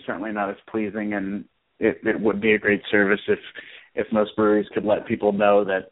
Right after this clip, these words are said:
you know, that sixty-day-old, uh, you know, Lagunitas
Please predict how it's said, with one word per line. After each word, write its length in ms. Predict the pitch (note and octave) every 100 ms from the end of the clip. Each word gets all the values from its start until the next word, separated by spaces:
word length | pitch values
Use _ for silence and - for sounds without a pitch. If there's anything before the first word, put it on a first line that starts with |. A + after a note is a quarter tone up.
| _
you 100 | G#2+
know, 260 | F#2 F2+ -
that 140 | - - -
sixty-day-old, 840 | A#2+ - A2+ G2+ G#2 G2+ G2 G2
uh, 400 | G2 F#2+ F#2+ G2 F#2+ _ _ _
you 140 | A2
know, 160 | F2 F2+ -
Lagunitas 540 | G#2 G2 G2 G2 G2